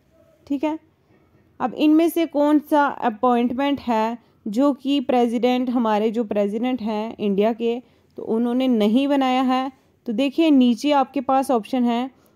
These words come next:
speaker of the लोकसभा नहीं बनाया है, chief justice of India नहीं बनाया है,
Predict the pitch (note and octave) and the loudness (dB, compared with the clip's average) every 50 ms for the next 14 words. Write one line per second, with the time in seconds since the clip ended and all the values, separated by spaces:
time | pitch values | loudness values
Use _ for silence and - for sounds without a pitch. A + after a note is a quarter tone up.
0 | _ _ - - - C4+ B3 - C#4 C#4 C#4 C4+ A#3 G#3+ C#4 C4 B3+ B3 A#3+ B3+ | _ _ -12 -4 -4 -4 -2 0 2 2 2 2 0 0 0 2 4 4 4 4
1 | - - C4+ B3+ A3 A#3+ C4 C#4 C4+ B3+ A#3+ A#3+ C#4 C#4 D4 C4+ C#4 C#4 C4+ C#4 | 2 0 -2 0 2 2 0 2 2 2 0 0 0 0 0 0 0 0 0 0
2 | C#4 C#4 C#4 C#4 D4+ D4+ - _ _ _ _ _ _ - C#4+ D4+ C4 A#3+ C#4 C#4+ | 0 0 -2 -2 -4 -6 -10 _ _ _ _ _ _ 0 0 0 2 2 0 0
3 | B3+ - - C#4+ C4+ D#4 C#4 C4+ C#4 - C#4 B3+ B3 A#3 G#3+ C#4 D4 D4 D4 C#4 | 0 -2 -6 -4 0 2 2 2 2 0 0 0 0 2 2 2 2 2 2 2
4 | D4 C#4+ C#4 C#4 C4 B3+ B3 B3 B3+ C4+ C4+ B3+ B3+ B3 | 2 0 0 0 0 0 0 0 0 0 0 0 -2 -2